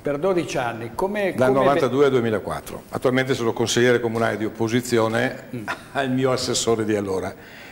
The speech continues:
Speaker 2: che ha aderito alla lista Tosi.
Speaker 1: Senta, no, qui parliamo spesso di politica, eh, le critiche
Speaker 2: Sì.
Speaker 1: in genere vanno alla politica nazionale,
Speaker 2: Mm.
Speaker 1: però i, i politici, anche, mm,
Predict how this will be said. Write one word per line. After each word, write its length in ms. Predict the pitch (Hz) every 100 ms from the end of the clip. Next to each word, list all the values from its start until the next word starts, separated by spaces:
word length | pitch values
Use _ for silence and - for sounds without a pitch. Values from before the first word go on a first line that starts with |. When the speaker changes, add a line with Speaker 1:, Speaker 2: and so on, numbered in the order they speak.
| -
Speaker 2:
che 140 | 127
ha 60 | 117
aderito 420 | 123 127 110 117
alla 120 | 110
lista 260 | 98 95 104
Tosi. 260 | - 82 -
Speaker 1:
Senta, 320 | 180 156 143
no, 180 | 180 175
qui 200 | 190 190
parliamo 460 | 175 151 165 165
spesso 300 | 151 170 160
di 120 | 156 143
politica, 880 | 156 151 175 160 - 147 143 139 139 135
eh, 300 | 135 127 123
le 120 | 123
critiche 280 | 131 156 165
Speaker 2:
Sì. 60 | 135
Speaker 1:
in 80 |
genere 340 | 120 160 156 131
vanno 260 | 135 143 135
alla 120 | 131
politica 520 | 127 131 135 135 127
nazionale, 480 | 127 123 127 127 113
Speaker 2:
Mm. 40 | 101
Speaker 1:
però 360 | 160 170 - - - - -
i, 240 | 151 165 165
i 40 |
politici, 920 | - 180 202 208 - 185 - 175 165
anche, 560 | 147 175 - 170 151 -
mm, 100 | 131